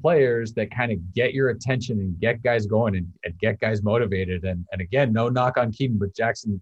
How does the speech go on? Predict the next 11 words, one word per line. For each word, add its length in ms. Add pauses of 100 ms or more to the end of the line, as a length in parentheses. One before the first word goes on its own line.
(100)
brings 320
it. 140
That's 260
his, 280 (360)
that's 200
his 140
positive 500 (200)
as 100
a 80
football 420
player. 220